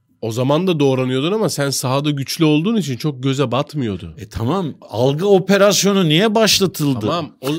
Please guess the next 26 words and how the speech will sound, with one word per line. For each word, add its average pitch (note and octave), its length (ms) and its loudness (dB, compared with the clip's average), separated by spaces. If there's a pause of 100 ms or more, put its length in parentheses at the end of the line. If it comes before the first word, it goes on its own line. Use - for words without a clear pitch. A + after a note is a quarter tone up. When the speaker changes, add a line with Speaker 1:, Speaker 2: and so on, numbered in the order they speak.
Speaker 1:
o F3+ 120 -2
zaman A3 340 -2
bu A#3+ 60 -4
zamanda A#3 460 -2
verme, G3+ 300 -6
onu F3+ 220 -8
söylemek F#3 520 -8
istiyorum G2+ 500 -16
ben. E2+ 140 -20 (600)
Verme C#4 280 -2
abi. C4+ 360 -4 (520)
Niye A#3 220 2
veriyorsun? F3+ 420 0
Speaker 2:
Kaç A3+ 240 -4
para D#3 240 0
Efes B2+ 380 -8
sence B2 340 -14
şimdi? C3+ 400 -18 (1000)
Speaker 1:
Ne? G#2 340 -10 (360)
Speaker 2:
Bütçe C#3 500 -14
on D#3+ 220 -16
dört D#3 240 -14
mü A2 60 -18
hala? F2+ 320 -18 (1500)
Speaker 1:
Yok, G3+ 320 0
Speaker 2:
Ya, - 60 -20